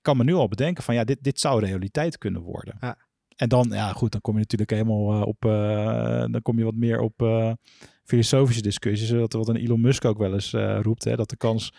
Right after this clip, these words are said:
Speaker 1: vrij groot is dat al, als wij dit gaan uitvinden, dan is de kans ook wel aanwezig dat we al in zo'n wereld, eh, zouden kunnen leven. Dus
Speaker 2: Ja.
Speaker 1: dan, eh, dat is wel, eh, interessant zijspoortje.
Speaker 2: Ja, maar ik had, ik had bijvoorbeeld gisteren, of van, van het weekend, een, eh,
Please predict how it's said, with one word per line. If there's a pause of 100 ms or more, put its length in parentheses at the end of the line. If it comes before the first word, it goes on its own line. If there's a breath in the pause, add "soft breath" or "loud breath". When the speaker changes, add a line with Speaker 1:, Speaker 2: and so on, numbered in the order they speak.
(140)
Speaker 1:
vrij
groot
is
dat
al, (260 loud breath)
als
wij
dit
gaan
uitvinden,
dan
is
de
kans
ook
wel
aanwezig
dat
we
al (160)
in
zo'n
wereld,
eh,
zouden
kunnen
leven. (720 loud breath)
Dus
Speaker 2:
Ja.
Speaker 1:
dan,
eh,
dat
is
wel,
eh, (800)
interessant
zijspoortje. (960 loud breath)
Speaker 2:
Ja,
maar
ik
had,
ik
had (100)
bijvoorbeeld
gisteren,
of
van,
van
het
weekend,
een,
eh,